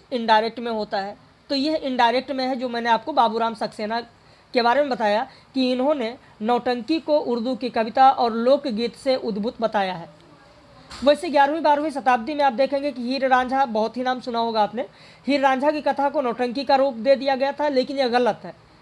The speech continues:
इसके समर्थन में कोई पर-, प्रमाण नहीं मिल रहा है।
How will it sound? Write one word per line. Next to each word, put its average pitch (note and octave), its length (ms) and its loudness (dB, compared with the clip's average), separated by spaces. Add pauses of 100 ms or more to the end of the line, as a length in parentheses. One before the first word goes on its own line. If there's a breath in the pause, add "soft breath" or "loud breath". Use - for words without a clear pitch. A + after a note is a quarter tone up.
(2000)
इसके D4 220 0
समर्थन C4+ 380 2
में D#4+ 120 0
कोई E4 280 0
पर-, B3+ 600 2 (380 soft breath)
प्रमाण C#4+ 340 4
नहीं C#4 180 0
मिल A3 160 -2
रहा F3+ 220 -8
है। D#3+ 160 -14